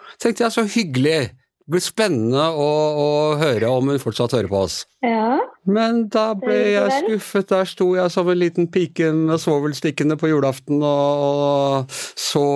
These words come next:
Speaker 1: inn på hvordan de store sitter foran det fulldekte bordet og, og gasser seg, og så anbefaler du, jeg tror det var Mimir og Marsdal, jeg, som sånn beste politiske podcasten.
Speaker 2: <laughs> Ja, jeg skjønner jo nå at, eh, det er nå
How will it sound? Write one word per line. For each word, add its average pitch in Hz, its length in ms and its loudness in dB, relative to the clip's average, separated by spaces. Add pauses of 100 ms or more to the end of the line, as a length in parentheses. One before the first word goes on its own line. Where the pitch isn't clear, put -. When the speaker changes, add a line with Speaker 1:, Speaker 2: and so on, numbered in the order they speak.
(120)
Speaker 1:
inn 135 240 0
på 139 160 -2
hvordan 127 380 0
de 135 100 -2
store 127 320 0
sitter 127 320 -2
foran 123 400 0
det 127 460 0
fulldekte 113 580 -2
bordet 113 400 0
og, 120 320 0 (560)
og 123 640 0
gasser 131 320 -2
seg, 135 240 0
og 151 80 -4
så - 240 -2
anbefaler 135 540 0
du, - 20 2 (240)
jeg 160 80 0
tror 123 160 0
det 127 80 0
var 143 80 0
Mimir 120 560 0
og 120 80 0
Marsdal, 101 640 -4
jeg, 226 100 -2
som 226 160 -4
sånn 180 320 0
beste 160 240 -6
politiske 135 400 -2
podcasten. 107 480 -2
Speaker 2:
<laughs> - 0 - (1700)
Ja, 208 240 0 (240)
jeg 247 100 2
skjønner 208 280 0
jo 247 120 2
nå 240 120 2 (120)
at, 220 380 -4 (180)
eh, 202 440 2 (120)
det 196 80 -2
er 202 80 0
nå 196 120 0